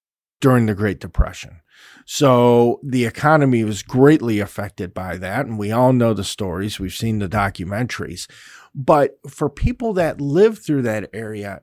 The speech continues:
as well as their children whose parents lived through that area, it really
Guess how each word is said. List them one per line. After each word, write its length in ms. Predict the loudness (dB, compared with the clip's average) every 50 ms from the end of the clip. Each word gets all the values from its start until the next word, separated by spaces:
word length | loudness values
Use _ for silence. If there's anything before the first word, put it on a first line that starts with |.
| _ -18
as 160 | -16 -12 -8
well 260 | -4 -2 -2 0 0
as 120 | -2 -4 -4
their 140 | -4 -4 -4
children 680 | -4 -4 -6 -4 -2 -2 -2 0 2 2 0 0 0
whose 180 | -4 -6 -8 -10
parents 640 | -12 -18 -14 -10 -6 -6 -4 -4 -4 -6 -6 -6 -4
lived 240 | -4 -4 -4 -4 _
through 140 | -8 -6 -4
that 220 | -4 -4 -6 -8 -10 -12
area, 420 | -10 -10 -8 -8 -8 -8 -8 -10 -10 _ _ _ _ _ _ _
it 160 | 2 2 2 0
really 680 | -2 0 4 8 8 8 8 8 6 4 4 2 0 -6